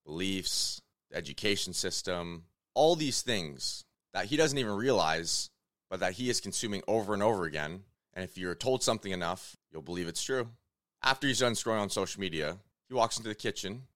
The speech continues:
and gets some cereal. On the cereal box is an ad, an ad about a specific opinion or a specific issue that he probably just assumes to be true because it's on a cereal box. And then he looks up at the T V and he sees all these really sad stories running, these depressing stories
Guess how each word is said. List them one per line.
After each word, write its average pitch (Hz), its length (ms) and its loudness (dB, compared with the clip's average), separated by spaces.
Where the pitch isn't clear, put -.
and 95 100 -8
gets 101 160 0
some 104 140 -4
cereal. - 480 -2
On 113 100 -2
the 107 60 -2
cereal 120 320 4
box 82 320 2
is 90 80 -4
an 87 80 -4
ad, 90 380 2
an 101 120 0
ad 110 100 6
about 104 260 6
a 101 40 2
specific - 600 -2
opinion 90 640 -4
or 98 140 0
a 98 60 -2
specific - 720 -2
issue 87 500 -2
that 85 320 2
he 165 120 -12
probably 98 280 4
just 95 200 -4
assumes 104 320 -2
to 95 60 -10
be 98 120 -8
true 151 260 -4
because 101 300 -4
it's - 160 -4
on 107 140 4
a 95 40 0
cereal 139 380 0
box. 101 540 0
And 120 100 -4
then 139 60 0
he 147 60 0
looks 127 200 0
up 131 140 0
at 101 60 -8
the 101 60 0
T 101 200 -4
V 87 260 0
and - 520 -16
he 95 40 -8
sees 113 260 0
all 104 220 4
these 107 220 -2
really 107 180 -2
sad 92 360 0
stories 92 400 -4
running, - 320 -10
these 82 200 -10
depressing 104 640 -6
stories 90 640 -6